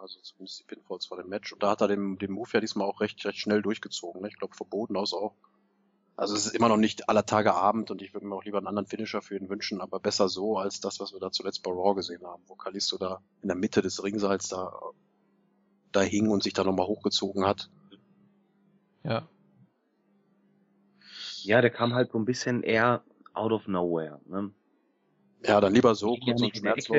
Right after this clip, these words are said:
Speaker 3: Ecke, er hing normal im Seil und dass er das dann aus dem Stand gemacht hat, ähm, war mal was anderes, eine kleine Variation. Wir haben's ja in der letzten Ausgabe so ein bisschen kritisiert, dass wir den Finisher an sich nicht so toll finden.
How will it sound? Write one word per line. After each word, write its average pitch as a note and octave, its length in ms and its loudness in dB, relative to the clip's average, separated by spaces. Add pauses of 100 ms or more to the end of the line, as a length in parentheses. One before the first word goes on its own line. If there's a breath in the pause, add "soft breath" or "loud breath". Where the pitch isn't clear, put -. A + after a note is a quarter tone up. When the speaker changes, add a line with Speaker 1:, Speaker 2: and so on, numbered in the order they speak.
Speaker 3:
Ecke, A2 120 4
er G2+ 40 -4
hing A#2 240 -4
normal G2+ 320 2
im B2+ 140 -2
Seil B2 320 -2
und G#2+ 120 -2
dass G#2 140 -6
er G2 80 -4
das G#2+ 140 -4
dann G2 140 -2
aus G2 120 -2
dem G2+ 80 -6
Stand A#2+ 300 -2
gemacht B2 340 0
hat, A#2+ 220 -2 (580 soft breath)
ähm, G2 380 0 (160)
war G#2+ 100 6
mal C#3+ 140 4
was C#3+ 160 0
anderes, A#2 340 -2
eine F#2+ 80 -10
kleine A2+ 280 0
Variation. G#2+ 520 0
Wir F2 80 -2
haben's A2+ 160 -4
ja F#2 100 0
in F2+ 60 -2
der F#2+ 100 0
letzten F#2 280 -6
Ausgabe G#2 280 -4
so G#2 60 0
ein G2 40 -4
bisschen G#2 220 -8
kritisiert, G2+ 520 -2
dass - 100 -8
wir - 80 -10
den F#2 200 0 (440 soft breath)
Finisher G2+ 480 4
an G2+ 100 2
sich A#2 160 4
nicht B2 160 4
so A#2 120 0
toll A2 260 2
finden. A2+ 420 0